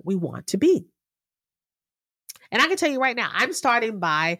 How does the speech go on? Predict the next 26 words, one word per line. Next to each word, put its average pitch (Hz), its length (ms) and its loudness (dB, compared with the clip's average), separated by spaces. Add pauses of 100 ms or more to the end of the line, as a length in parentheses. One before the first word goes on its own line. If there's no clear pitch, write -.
(320)
this 185 280 2
episode 247 400 -2
because 180 240 -4
I 190 60 0
said 269 220 0
I 254 60 2
want 226 200 -2
to 202 40 -2
increase - 460 -4
my 190 160 -2
influence 180 440 -4 (400)
and 185 140 0
I 185 60 4
wanted 190 300 2
to 208 120 2
release 185 400 -2 (140)
more 175 280 0
episodes, 196 540 -2
two 240 100 -4
episodes 196 380 0
a 165 60 -4
week. 214 240 -6 (260)
This 262 220 2
is 302 180 -6
me 277 160 -4
starting 196 680 -2